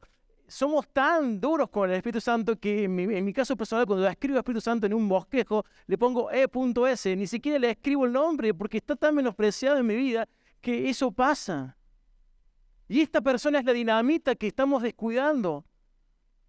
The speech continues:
porque es la que habita en nosotros, es la que está dentro nuestro, es el poder de Dios que un día descendió en una sola acto, fuimos salvos y Dios nos bautizó, como leyó recién, eh, Juan, un solo acto, fuimos bautizados por el Espíritu,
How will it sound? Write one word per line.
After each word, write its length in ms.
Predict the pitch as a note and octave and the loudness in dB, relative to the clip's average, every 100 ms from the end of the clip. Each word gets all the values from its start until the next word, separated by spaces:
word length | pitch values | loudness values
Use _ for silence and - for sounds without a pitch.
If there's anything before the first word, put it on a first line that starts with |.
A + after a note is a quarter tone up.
| _ - | _ -6
porque 260 | B3 C#4+ | -4 -2
es 40 | C#4 | 0
la 100 | C#4 | 0
que 140 | A#3+ | 2
habita 440 | A3 A#3 C#4 - | 2 2 0 2
en 60 | A#3 | 0
nosotros, 680 | A3 G#3 C4+ C#4+ - F#3 F3+ | 0 -2 0 -2 0 -4 -2
es 80 | C4 | -2
la 80 | |
que 80 | B3+ | -2
está 180 | G3+ B3 | -2 0
dentro 240 | B3 A3+ | 0 0
nuestro, 400 | G3+ A#3 C#4+ - | -2 0 -2 0
es 60 | A3 | -2
el 100 | A#3+ | -2
poder 320 | - A3+ B3+ | 2 2 2
de 60 | A#3 | -2
Dios 260 | B3 B3+ - _ _ _ | -2 -4 -8 _ _ _
que 120 | - B3+ | -4 0
un 200 | D4 C#4 | 2 2
día 380 | E4 D4+ A3+ | 2 2 2
descendió 840 | G#3+ F#3 G3+ F#3+ G3 C4 C#4+ D#3 D#3+ | 0 0 0 0 0 2 2 -2 -4
en 140 | F3+ | -2
una 260 | A#3 C#4 C4 | 0 2 0
sola 720 | - C4 C4+ B3+ A3 G#3 - | -2 -2 0 2 2 0 -4
acto, 520 | - - C4 A3 - | -6 0 0 0 -6
fuimos 300 | F3+ A3+ A3 | -4 -2 -2
salvos 460 | - B3 A#3 G3 - _ _ | 0 0 2 0 -4 _ _
y 180 | - F#3+ | -6 -4
Dios 180 | F#3 B3 | 0 0
nos 120 | A#3 | 0
bautizó, 440 | A3 G3 F#3 C4+ B3+ | 0 -2 0 0 0
como 200 | G3+ F3+ | -2 0
leyó 220 | F3+ A3 | 0 0
recién, 500 | G#3 - A3+ G#3+ E3+ _ _ | -2 0 -2 -2 -4 _ _
eh, 140 | E3+ - | -10 -4
Juan, 400 | B3 A#3+ A3 - - | 0 2 0 -4 -6
un 200 | G3 A#3 | -4 -2
solo 280 | - B3+ A#3+ | -2 0 2
acto, 340 | C4 - G3 | 2 0 -6
fuimos 240 | - A3+ | -4 -2
bautizados 640 | G#3+ F3 F#3+ E3 B3+ C4 A3 | -2 -2 -2 -2 -2 -2 -2
por 180 | G3+ | -4
el 60 | F#3 | -2
Espíritu, 540 | F3+ - A#3+ G#3 G3 | -4 -2 -2 0 -4